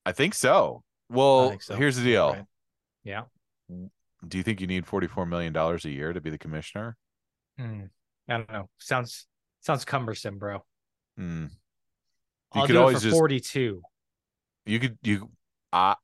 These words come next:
Speaker 1: you could do, ah, you could do for forty-four and just give me two, and you keep the other forty-two for tax purposes, bro. Thinking outside
Speaker 2: Tax
Speaker 1: the box.
Speaker 2: purposes. I'm in.
Speaker 1: Yep,
Speaker 2: You got me
Speaker 1: yep,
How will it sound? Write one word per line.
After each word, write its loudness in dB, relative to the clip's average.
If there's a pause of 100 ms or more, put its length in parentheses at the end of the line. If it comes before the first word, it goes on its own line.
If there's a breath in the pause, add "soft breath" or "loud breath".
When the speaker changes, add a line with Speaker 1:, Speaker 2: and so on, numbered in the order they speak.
(140)
Speaker 1:
you -6
could -8
do, 2
ah, 2
you -8
could -12
do 0
for -10
forty-four -4
and -10
just -10
give -10
me -8 (120)
two, -14 (380)
and -16
you -14
keep -14
the -12
other -12
forty-two -16
for -20
tax -8
purposes, -20
bro. -8 (640)
Thinking -6
outside -4
Speaker 2:
Tax -4
Speaker 1:
the -2
box. -2 (120)
Speaker 2:
purposes. -10
I'm -4
in. -4 (140)
Speaker 1:
Yep, 0
Speaker 2:
You -2
got -2
me -6
Speaker 1:
yep, 2